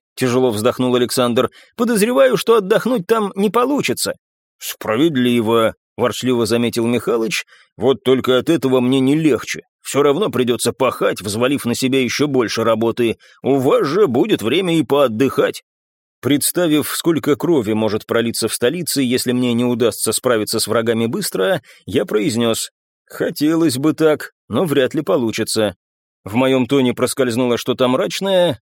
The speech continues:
мужики тут же собрались, и веселье закончилось, почти не начавшись. «Дел предстоит немало», продолжил я. «Необходимо решить разногласия с родами Пожарских, Коршуновых и Чижовых,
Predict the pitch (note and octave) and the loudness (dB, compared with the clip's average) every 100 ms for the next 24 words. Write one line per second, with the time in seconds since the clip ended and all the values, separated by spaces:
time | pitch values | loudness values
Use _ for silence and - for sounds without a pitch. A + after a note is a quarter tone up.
0 | - A#2+ B2 B2+ G3 B2 G2 A2 - A2+ | -6 -4 -2 -4 -4 -4 -4 -4 -2 0
1 | A#2+ B2+ G#3 - - - B2+ C3 - F3 | 0 0 -4 -6 -10 -6 -2 0 -2 -4
2 | G#3 E3 B2 A2 B2+ D#3 G3+ G3 - B2+ | -2 0 0 0 -2 -4 -4 -4 -2 -2
3 | A2+ - A#2 B2 E3+ - G2+ - G#2 - | -2 -2 -2 -2 -2 0 -2 -2 -8 -8
4 | - _ _ _ - F2+ F#2 F#3+ G3+ D#3+ | -12 _ _ _ -16 -8 -2 -2 -2 -4
5 | E3+ - C3 F#3 - F#3+ D3+ A#2 A2 A2 | -4 0 0 0 -2 -2 2 2 4 4
6 | G#2+ F#2+ _ - A#2+ A2+ G#2 A2+ A2+ A2+ | 4 2 _ -2 0 0 0 0 2 2
7 | A2 - _ _ A#2 C#3 C3+ C#3 E3+ F3+ | 0 -4 _ _ -2 0 0 0 0 0
8 | D3 D#3+ E3+ C3 A#2 C3+ C3+ E3+ - C#3+ | 0 0 0 0 2 2 2 0 0 0
9 | A#2+ A2 B2 B2+ A#2 G#2+ B2 A2 F#3+ - | 0 0 2 2 0 0 0 2 -2 -2
10 | - G#2+ - - - F3+ E3 - A2+ G#2+ | -4 -6 -6 -12 0 2 2 -2 0 0
11 | A2 - C#3+ C3+ A#2 E3+ G3 F#3 - | -4 -6 -2 0 0 0 0 0 -2